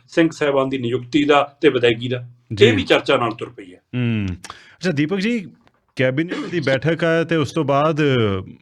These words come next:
Speaker 2: ਦੋ ਦਿਨਾਂ ਦਾ ਵਿਸ਼ੇਸ਼ ਵਿਧਾਨ ਸਭਾ ਦਾ ਇਜਲਾਸ ਸੱਦ ਲਿਆ ਗਿਆ ਪੰਜਾਬ 'ਚ।
Speaker 1: ਆਖਰ ਚਾਰ ਮਹੀਨੇ, ਚਾਰ ਵੀ ਕਾਹਦੇ, ਅਹ, ਚਾਰ ਮਹੀਨੇ ਉੱਪਰੇ ਲੰਘੇ, ਸਵਾ ਚਾਰ ਮਹੀਨਿਆਂ ਦੇ ਗੇੜ 'ਚ ਦਿਨ ਆਉਣ ਨੂੰ ਹੋ ਗਏ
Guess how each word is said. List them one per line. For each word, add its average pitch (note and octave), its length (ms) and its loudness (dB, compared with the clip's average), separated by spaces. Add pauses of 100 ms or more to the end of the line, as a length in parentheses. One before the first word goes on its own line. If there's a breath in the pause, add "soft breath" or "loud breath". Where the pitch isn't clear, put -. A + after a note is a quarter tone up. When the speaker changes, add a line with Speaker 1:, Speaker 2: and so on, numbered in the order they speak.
(220)
Speaker 2:
ਦੋ B2 380 0
ਦਿਨਾਂ C#3 340 0
ਦਾ C#3 220 0
ਵਿਸ਼ੇਸ਼ B2 640 -2 (160)
ਵਿਧਾਨ A2+ 300 0
ਸਭਾ B2 220 0
ਦਾ C3 100 0
ਇਜਲਾਸ A2 380 -2
ਸੱਦ A#2 180 -2
ਲਿਆ C#3+ 160 0
ਗਿਆ C#3+ 160 -2
ਪੰਜਾਬ D3+ 280 -4
'ਚ। - 100 -20 (120)
Speaker 1:
ਆਖਰ C3 280 0 (100)
ਚਾਰ D3 380 6
ਮਹੀਨੇ, C3 580 -6 (120)
ਚਾਰ E3 240 6
ਵੀ E3 120 0
ਕਾਹਦੇ, C#3+ 480 2 (380)
ਅਹ, C3+ 140 -2
ਚਾਰ C#3 340 4
ਮਹੀਨੇ C3 320 -4 (440)
ਉੱਪਰੇ C#3 340 6
ਲੰਘੇ, C#3 260 4
ਸਵਾ C3 260 0
ਚਾਰ C#3 200 0
ਮਹੀਨਿਆਂ A#2+ 280 -6
ਦੇ B2 80 -6
ਗੇੜ A2 220 -6
'ਚ A#2+ 100 -12
ਦਿਨ A#2 260 -4
ਆਉਣ A#2+ 240 -2
ਨੂੰ A#2 120 -8
ਹੋ A#2 180 -8
ਗਏ A2+ 260 -6